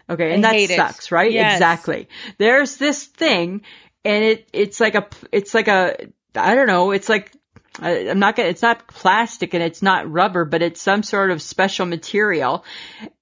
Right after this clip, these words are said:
Speaker 1: and it goes in the microwave on the tray. Your soup bowl sits on it, but the thing that your soup bowl is now sitting on,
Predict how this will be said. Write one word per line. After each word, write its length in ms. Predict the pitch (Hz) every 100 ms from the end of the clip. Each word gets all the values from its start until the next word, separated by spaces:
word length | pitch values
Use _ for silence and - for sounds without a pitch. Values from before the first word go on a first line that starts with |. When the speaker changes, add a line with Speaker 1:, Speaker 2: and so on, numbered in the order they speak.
| -
Speaker 1:
and 380 | 220 220 208 -
it 260 | 202 180
goes 400 | - 214 226 220
in 240 | - 208 247
the 80 | 302
microwave 1080 | 254 190 - 170 151 160 - - - _ _ _ _ _ _ 202
on 240 | 202 240
the 80 | 269
tray. 640 | 277 - 208 151 147 262 247 _ _ -
Your 140 | 190
soup 320 | 185 - 277 185
bowl 300 | 202 226 214
sits 320 | - 220 -
on 240 | 143 254 202
it, 220 | 190 - - - -
but 260 | 214 -
the 160 | 190 220
thing 320 | 214 254 285
that 180 | 285 196
your 120 | 214
soup 340 | 196 - 233 226
bowl 200 | 226 220
is 100 | 202
now 160 | 196 190
sitting 380 | - 214 202
on, 380 | 170 190 269 311